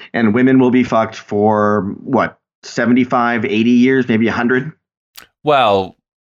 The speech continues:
Speaker 2: n-, at least the next twenty-five for, <laughs> for the short term, at least, yes. So that's, that's fun to think about in your country. <laughs>
Speaker 1: Yeah. Yeah, and then it's just, it's just the whole world really is going that direction.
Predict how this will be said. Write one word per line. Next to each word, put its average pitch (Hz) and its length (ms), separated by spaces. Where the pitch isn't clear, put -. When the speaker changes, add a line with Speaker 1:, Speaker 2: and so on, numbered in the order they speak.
Speaker 2:
n-, 101 200
at 107 180
least 131 180
the 120 80
next 110 180
twenty-five 80 720
for, 82 320
<laughs> - 480
for 120 120
the 98 80
short 110 300
term, 80 240
at 73 100
least, 78 280
yes. 82 340
So 135 200
that's, 196 280
that's 208 220
fun 117 220
to 95 80
think 95 240
about 92 280
in 92 240
your 87 100
country. 117 520
<laughs> 98 100
Speaker 1:
Yeah. 120 520
Yeah, 107 440
and 123 140
then 139 280
it's 139 140
just, - 340
it's 143 120
just 175 140
the 151 80
whole 143 220
world 101 400
really 92 300
is 82 140
going 92 260
that 85 180
direction. 85 640